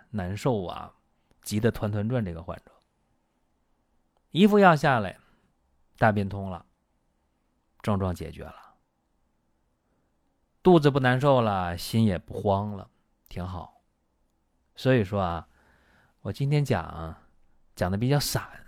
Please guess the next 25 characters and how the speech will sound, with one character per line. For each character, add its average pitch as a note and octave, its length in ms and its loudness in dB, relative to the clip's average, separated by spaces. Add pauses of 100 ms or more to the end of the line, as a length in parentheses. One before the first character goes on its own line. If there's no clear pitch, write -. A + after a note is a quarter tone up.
(220)
说 G#2+ 160 -10
啊， G2 140 -6
你 C#3 160 -4
讲 F2+ 260 -6
这， C3+ 180 -4 (800)
这 - 100 -12
是 - 140 -2
冠 B2+ 220 2
心 F#2+ 160 -4
病 F2+ 160 -4
吗？ - 160 -16 (920)
是， F2+ 300 -6 (800)
也 G#2+ 180 -2
不 D2 160 -14
是。 - 220 -18 (720)
因 E3+ 140 2
为 F#3 100 6
冠 F3 180 10
心 D3+ 160 2
病 D3+ 160 0
你 G2+ 80 0
不 A#2+ 140 -4
能 A#2+ 140 -2
给 G#2+ 120 -8
它， F#2+ 240 -6